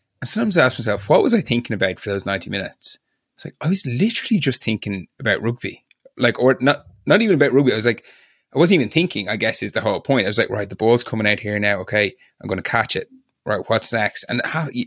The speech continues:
half the time you don't even know what you're thinking about 'cause you're just doing. And that's why I,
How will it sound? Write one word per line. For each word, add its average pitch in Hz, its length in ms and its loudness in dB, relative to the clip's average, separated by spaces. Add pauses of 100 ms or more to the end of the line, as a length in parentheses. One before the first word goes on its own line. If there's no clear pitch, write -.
half - 180 -4
the - 60 -8
time 156 100 4
you 123 80 4
don't 131 100 4
even 113 160 0
know 127 160 4
what 127 160 4
you're 107 120 -4
thinking 156 260 -2
about 104 220 0
'cause 101 100 -12
you're 104 100 -6
just 113 200 -4
doing. 127 340 0 (480)
And 123 80 0
that's 185 180 2
why 127 160 4
I, 110 300 -2